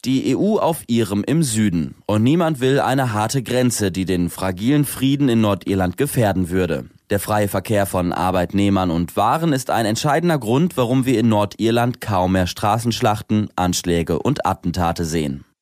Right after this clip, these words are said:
Was also hilft denn nun? In den vergangenen Jahren hat sich im politischen Prozess eine merkwürdige Taktik etabliert.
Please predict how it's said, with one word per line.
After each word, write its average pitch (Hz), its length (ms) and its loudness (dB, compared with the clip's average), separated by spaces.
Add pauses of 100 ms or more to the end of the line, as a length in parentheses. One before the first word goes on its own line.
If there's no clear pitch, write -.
Was 160 220 0
also 135 220 2
hilft 107 320 2
denn 80 140 -2
nun? 69 320 -4 (180)
In 120 120 2
den 143 160 2
vergangenen 151 480 2
Jahren 127 360 2
hat 113 140 0
sich 110 180 -4
im 101 140 2
politischen 101 540 0
Prozess 98 480 -2
eine 107 240 2
merkwürdige 123 760 0
Taktik - 420 -4
etabliert. 85 680 -4